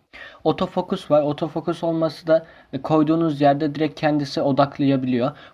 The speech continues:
Bunu kapatıp açabilirsiniz. Kapatıp manuel olarak da kullanabilirsiniz ama, e, bence gerek yok. Direkt otofokus olarak kullanmanız daha mantıklı.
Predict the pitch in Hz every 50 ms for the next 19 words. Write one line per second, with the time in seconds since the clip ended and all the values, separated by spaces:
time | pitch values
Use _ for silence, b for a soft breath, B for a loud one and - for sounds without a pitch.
0 | B - 147 151 156 151 135 - - 147 - 160 156 - - 160 147 - 160 147
1 | 143 147 147 143 - - 117 117 135 135 - - - 147 139 - 151 151 - 143
2 | - - 143 135 135 139 147 147 147 147 143 143 147 147 143 - - 139 - -
3 | 107 104 107 107 104 107 95 92 101 95 104 - - - 143 151 147 156 156 160
4 | 156 B B B B B B B 139 131 127 127 120 123 139 139 147 143 147 143
5 | 131 139 139 143 143 139 - 143 139 139 - - 131 131 131 - 143 127 - 135
6 | - 139 135 - - - 117 113 113 110 107 - - - 123 127 123 113 110 107
7 | 107 120 135 135 135 - 131 127 123 117 104 104 101 - - - - 127 147